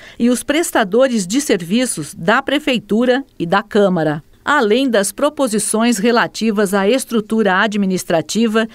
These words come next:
e organizacional dos dois poderes municipais,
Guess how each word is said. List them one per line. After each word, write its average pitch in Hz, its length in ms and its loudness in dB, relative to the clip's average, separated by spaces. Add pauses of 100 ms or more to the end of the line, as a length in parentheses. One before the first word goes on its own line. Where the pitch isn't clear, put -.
(160)
e 220 160 4
organizacional 233 1080 2
dos 202 180 0
dois 254 320 0
poderes 175 520 0
municipais, 220 760 0